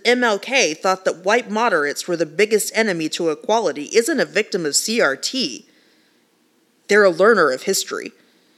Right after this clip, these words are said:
Which is why we really need to understand what's going on here. This isn't an argument about C R T.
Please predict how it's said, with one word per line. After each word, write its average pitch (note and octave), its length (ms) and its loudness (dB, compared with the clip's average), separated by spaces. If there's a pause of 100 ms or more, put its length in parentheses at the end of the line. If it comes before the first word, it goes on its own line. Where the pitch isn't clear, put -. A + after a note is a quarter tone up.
(1600)
Which - 180 4
is C4+ 160 2
why C4+ 200 6
we B3 180 -2
really C#4 500 0
need C4+ 220 -4
to B3+ 180 -2
understand A#3+ 640 4
what's G3+ 180 0
going A3 320 4
on G#3+ 260 0
here. D3+ 360 -6 (1500)
This C4 220 4
isn't C#4+ 420 2
an B3 160 0
argument G#3+ 540 2
about F3 300 0
C A3 240 -2
R F#3+ 160 4
T. F#3+ 500 -6